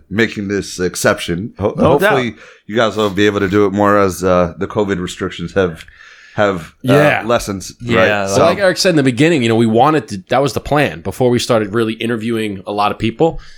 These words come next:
Speaker 3: The plan was to have him in person, but then covid hit and covid, and it's been around for, you know, two and a half years now.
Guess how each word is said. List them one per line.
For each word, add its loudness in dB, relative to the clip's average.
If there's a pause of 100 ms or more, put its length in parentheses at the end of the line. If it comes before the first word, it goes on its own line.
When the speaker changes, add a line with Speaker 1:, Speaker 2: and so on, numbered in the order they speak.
(160)
Speaker 3:
The 0
plan 2
was 2
to -4
have -4
him -10 (300)
in -4
person, -2
but -8
then -8
covid 0
hit 0
and -8
covid, 2 (100)
and -2
it's -4
been -2
around 0
for, -6
you -10
know, -10 (120)
two -2
and 0
a 0
half -2
years 0
now. -6